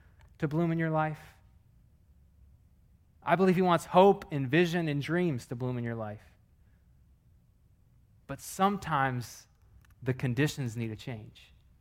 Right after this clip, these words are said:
Sometimes the, the environment needs to change. And so Jesus invites us, yes, to, to bear good fruit, but how do we do it? Like, how, how do we live lives that are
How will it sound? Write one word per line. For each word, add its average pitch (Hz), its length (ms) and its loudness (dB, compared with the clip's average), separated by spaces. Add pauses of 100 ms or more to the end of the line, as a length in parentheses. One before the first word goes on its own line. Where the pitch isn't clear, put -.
(1200)
Sometimes 170 720 2
the, 143 220 0 (460)
the 156 140 2
environment 143 720 4
needs 127 280 -6
to - 80 -20
change. 107 400 -16 (1080)
And 151 100 -8
so 180 100 2
Jesus 190 400 2
invites 165 480 6
us, 160 260 2
yes, 180 280 2
to, 160 200 4 (1080)
to 175 100 2
bear 175 220 10
good 160 160 4
fruit, 190 280 6
but - 140 4
how 180 160 8
do 180 60 6
we 151 140 2
do 143 240 4
it? - 120 -2 (260)
Like, 151 120 -6
how, 208 180 12
how 214 280 8
do 196 40 4
we 190 140 4
live 170 280 4
lives 160 320 6
that 156 120 6
are 135 160 6